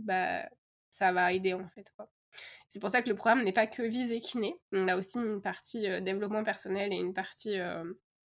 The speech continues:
tips, euh, vraiment, tu vois. Mais c'est juste,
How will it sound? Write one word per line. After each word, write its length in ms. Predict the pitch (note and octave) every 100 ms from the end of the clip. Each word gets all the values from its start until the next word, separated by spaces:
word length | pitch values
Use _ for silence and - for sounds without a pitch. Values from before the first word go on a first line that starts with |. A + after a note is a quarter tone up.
| -
tips, 400 | - G3+ - - -
euh, 60 | G3+ G#3
vraiment, 260 | F3 F#3+ F#3+
tu 100 | -
vois. 120 | F#3 F#3+
Mais 280 | E3+ E3+ - - - - -
c'est 180 | A3
juste, 460 | G3 A#3 A#3+ -